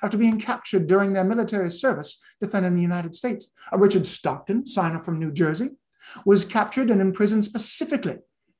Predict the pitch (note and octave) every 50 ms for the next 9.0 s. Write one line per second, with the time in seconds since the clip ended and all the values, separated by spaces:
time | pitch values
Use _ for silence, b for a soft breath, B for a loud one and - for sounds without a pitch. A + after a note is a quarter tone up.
0 | _ _ _ - D#3+ - F3+ E3+ F3 G3 G3 F3+ E3 - - G3+ F3+ F3 F3 E3
1 | D#3+ E3 D#3+ - E3 D3+ E3+ F3+ E3+ F3 - - - _ _ _ - E3 D#3+ C#3
2 | D3 D#3+ G3+ A#3+ A3+ F3+ - E3+ D3 D3 C3+ D3 G3 G3+ G#3 F#3 C#3+ E3+ - -
3 | _ _ _ - E3+ E3 - E3+ G#3 A3+ - E3+ D#3 E3 E3 E3 F#3 A3+ D4 D4
4 | D3 C#3 C#3+ - - - - - _ _ _ _ _ _ _ _ _ _ _ _
5 | _ _ _ _ - A3 A3 G#3+ G#3 - - - _ _ _ _ _ _ _ _
6 | - - G3 G3+ A3+ A3+ A3 - G#3 F#3+ - - C#4 B3+ A#3+ A#3 A3+ A3+ G3+ F3
7 | D3 - - F#3 F#3+ - - F3+ F#3 F3 F#3+ G3+ D#3+ F#3 G3 G3 F3+ F#3 F3+ -
8 | - F3+ G3+ F#3 G3 F3 D#3 F3 E3+ E3+ E3 - - G#3 G#3+ F3+ D3+ E3 -